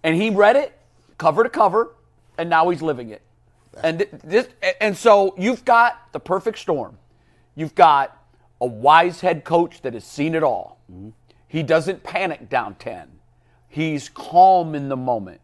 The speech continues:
Speaker 2: Mm-hmm.
Speaker 1: He understands his resources and uses them wisely in appropriate situations.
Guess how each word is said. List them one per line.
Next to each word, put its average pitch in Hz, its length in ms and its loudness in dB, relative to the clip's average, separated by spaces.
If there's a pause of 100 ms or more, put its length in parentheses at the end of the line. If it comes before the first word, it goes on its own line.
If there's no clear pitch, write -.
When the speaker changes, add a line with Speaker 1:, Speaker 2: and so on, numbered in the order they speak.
Speaker 2:
Mm-hmm. 104 220 -18
Speaker 1:
He 160 180 -14
understands 180 680 -4
his 165 160 -8
resources 190 680 -6 (240)
and 147 160 -6
uses 170 340 -6
them 165 220 -4
wisely 156 500 0
in 147 160 -8
appropriate 160 560 -4
situations. 143 720 -8